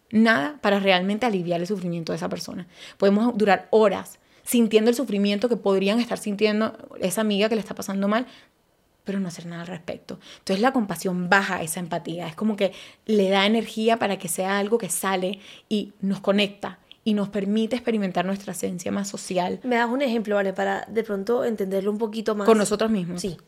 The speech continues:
Speaker 1: Bueno, si yo, por ejemplo, estoy a punto de empezar un taller y prender la cámara y estoy teniendo muchísimo miedo, incluso se me acaba de venir un, un ejemplo relacionado con eso, pero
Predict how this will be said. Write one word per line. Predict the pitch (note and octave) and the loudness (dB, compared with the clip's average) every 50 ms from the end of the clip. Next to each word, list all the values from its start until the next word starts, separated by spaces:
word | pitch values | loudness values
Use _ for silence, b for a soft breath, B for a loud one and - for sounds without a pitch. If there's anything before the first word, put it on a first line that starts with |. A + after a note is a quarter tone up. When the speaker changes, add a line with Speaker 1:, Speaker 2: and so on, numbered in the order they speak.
| _ _ B B B B B B B B B | _ _ B B B B B B B B B
Speaker 1:
Bueno, | B F3+ F#3 E3+ - - - _ b b b b b b b _ | B 0 0 0 0 -2 -12 _ b b b b b b b _
si | - - - A#3 A3 G#3 | -2 2 4 4 6 8
yo, | A3+ A3+ A#3+ B3+ D#4 E4+ - - - _ _ _ _ _ - - - - - - - - _ _ | 10 10 10 10 10 8 4 0 -12 _ _ _ _ _ -20 -20 -20 -20 -20 -20 -20 -20 _ _
por | - A3 G3+ | 2 4 4
ejemplo, | G3+ G3 F#3+ F3+ D#3+ G#3+ - - - - | 6 4 2 2 0 -4 -6 -6 -6 -6
estoy | - F3+ - - - G#3 G3 G3+ G3+ G#3+ A3 - - | -6 -8 -2 2 6 8 8 8 8 6 2 -2 -2
a | - G#3 G3+ | -2 0 2
punto | A#3+ A3+ A3+ G#3+ G3 G3 F#3+ G3 A3 | 2 2 2 2 0 -2 -4 -4 -2
de | A3 G#3 G3 F#3 F#3 F3+ F3+ F3 F3+ F3+ F3+ F#3 G3 - - | -2 2 2 2 2 2 0 -2 -2 -4 -6 -6 -8 -12 -8
empezar | - G3 F#3 F3+ F3 - A3+ | -6 -4 -4 -2 -2 -2 -2
un | C4+ D4 | -2 0
taller | - - F#3 F#3 F3+ F3+ | 0 0 0 2 2 2
y | G3 G3 | 0 0
prender | F#3 F3 F3 F3+ F3+ G3+ | -2 -4 -6 -6 -4 -4
la | A3+ A#3 | -4 -4
cámara | - F3 E3+ F3 E3+ E3+ F3 G3 - | -4 -4 -6 -6 -6 -8 -10 -10 -10
y | - F3 | -10 -10
estoy | E3 - F#3 | -8 -6 -6
teniendo | F3+ G3 G3 G3+ G3 G3 F#3+ G3 G3 G3 - | -4 -2 0 0 2 2 2 0 0 0 -2
muchísimo | F#3+ F#3 G3 G3+ G3 - G#3 G3 - B3 B3 A3 | -2 -2 -2 -2 -2 -4 -4 -4 -2 -2 0 0
miedo, | F#3 F3 F3 E3+ E3 E3 F#3 A#3 - B B B B B B B _ _ _ _ _ _ _ - - | -2 -2 -2 -4 -4 -4 -6 -8 -10 B B B B B B B _ _ _ _ _ _ _ 0 2
incluso | A3+ A3 A3 A#3+ A3+ G#3+ F#3 | 2 4 4 4 4 4 2
se | F3 F#3 | 0 0
me | F#3 | -2
acaba | F3+ F3+ G3 A3+ | 2 4 4 6
de | B3 A#3 | 6 6
venir | A3+ A#3 A#3 A3+ | 4 4 2 0
un, | - A3 | 0 0
un | A3 G#3+ | 0 2
ejemplo | G#3 G3+ G#3 G3 G3+ G#3+ G#3+ - - - | 2 0 0 0 2 2 0 0 -2 -4
relacionado | F#3+ G3+ G3+ G3 - F3+ F3 E3+ F#3 | -4 0 2 2 2 2 2 0 0
con | G#3 F#3+ | 0 -2
eso, | F3+ F3 G3+ G3+ | 0 0 0 0
pero | G3+ F#3 F#3 F3 | 0 0 0 0